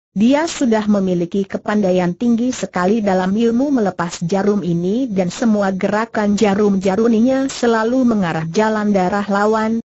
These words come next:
Lah merasa yakin bahwa serangannya dengan Lian Huqian ini pasti akan merobohkan gadis putri So Teng Wei itu. Memang serangan Louis Yunionio ini hebat sekali. Kelihatannya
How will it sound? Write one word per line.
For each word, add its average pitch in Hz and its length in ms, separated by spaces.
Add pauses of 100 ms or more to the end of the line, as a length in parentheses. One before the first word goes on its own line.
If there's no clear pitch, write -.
(100)
Lah 214 140
merasa 208 500
yakin 220 460
bahwa 175 340
serangannya 196 800
dengan 185 300
Lian 190 340
Huqian 202 560
ini 240 320
pasti 240 480
akan 185 460
merobohkan 180 720
gadis 175 460
putri 226 340
So 220 320
Teng 233 240
Wei 240 240
itu. 151 320 (480)
Memang 220 380
serangan 196 580
Louis 196 380
Yunionio 226 640
ini 240 400
hebat 208 380
sekali. 147 560 (400)
Kelihatannya 185 880